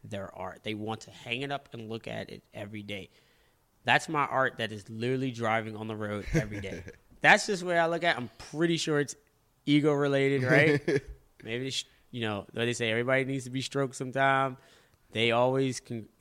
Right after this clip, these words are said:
Speaker 1: "Thank you, appreciate it, you did an excellent job," and that's all I'm kinda looking <laughs> for sometimes.
Speaker 2: Yeah.
Speaker 1: So I'm happy with that. But, you know, we'll wrap it up. Obviously, you know, if you're, if you're new to it,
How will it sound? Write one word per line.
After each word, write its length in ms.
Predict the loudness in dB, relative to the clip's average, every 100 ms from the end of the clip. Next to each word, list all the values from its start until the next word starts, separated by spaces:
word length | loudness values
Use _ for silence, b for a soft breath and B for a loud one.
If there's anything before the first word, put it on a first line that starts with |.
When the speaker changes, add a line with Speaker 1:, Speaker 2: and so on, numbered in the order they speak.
| -8
Speaker 1:
"Thank 300 | 0 0 0
you, 400 | 0 2 2 0
appreciate 720 | -2 -6 -6 -4 0 2 2
it, 100 | 0
you 120 | -2
did 140 | -4 -2
an 60 |
excellent 480 | 0 -2 -4 -6 -4
job," 500 | 2 4 6 4 2
and 320 | -12 -12 -14 -20 _ _ -8
that's 180 | -6
all 180 | -2 -2
I'm 160 | -4 -6
kinda 360 | -4 -2 -4
looking 300 | -4 -6 -8
<laughs> 80 | -8
for 180 | -6 -6
sometimes. 640 | -6 -8 -2 2 2 0
Speaker 2:
Yeah. 60 | -2
Speaker 1:
So 220 | -2 -4 -10 B B B B -8
I'm 100 | 0
happy 280 | 2 2
with 160 | -4 2
that. 240 | 4 4 4
But, 360 | 2 2 -10 B B B B B B B 0
you 80 |
know, 80 | 4
we'll 120 | 6 10
wrap 240 | 10 10
it 80 | 10
up. 380 | 10 8 -4 _ _ _ _ _ 0
Obviously, 480 | 2 2 0 0 2
you 160 | 0
know, 280 | 0 2 0
if 240 | -2 -4 2
you're, 140 | 2
if 200 | 2 0
you're 80 | 0
new 200 | 4 2
to 220 | 2 2 4
it, 220 | 4